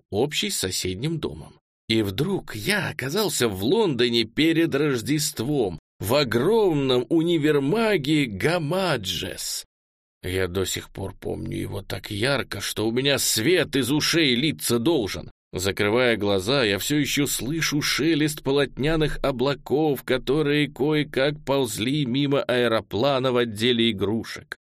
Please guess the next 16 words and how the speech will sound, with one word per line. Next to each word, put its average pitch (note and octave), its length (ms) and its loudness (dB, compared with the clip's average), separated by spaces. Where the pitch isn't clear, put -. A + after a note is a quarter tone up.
Он F3+ 320 2
вёз E3 460 2
нас, D3 400 0
детей, D3+ 800 0
к - 80 -6
отцу D3 420 -6
Рождество. B2 1080 -4
Его G2+ 300 2
я, A2 60 0
конечно, A#2 380 0
не B2 160 2
помню, A#2+ 720 0
как - 280 -10
не D#2+ 440 -6
вспомнил F#2 480 -2
бы F2+ 140 -8